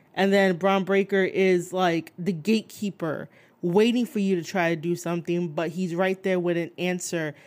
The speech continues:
and he's definitely the man in charge, similar to what the tribal chief is.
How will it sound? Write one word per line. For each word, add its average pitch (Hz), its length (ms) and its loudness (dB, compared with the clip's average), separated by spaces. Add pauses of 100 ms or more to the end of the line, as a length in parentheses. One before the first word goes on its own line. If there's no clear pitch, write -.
(160)
and 175 140 -2
he's 175 260 -2
definitely 175 1040 0 (480)
the 175 140 0
man 185 340 4
in 175 120 0
charge, 151 760 -2 (300)
similar 262 500 2
to 233 220 0
what 190 180 2
the 180 60 -10
tribal 202 340 0
chief 226 340 -2
is. 269 360 0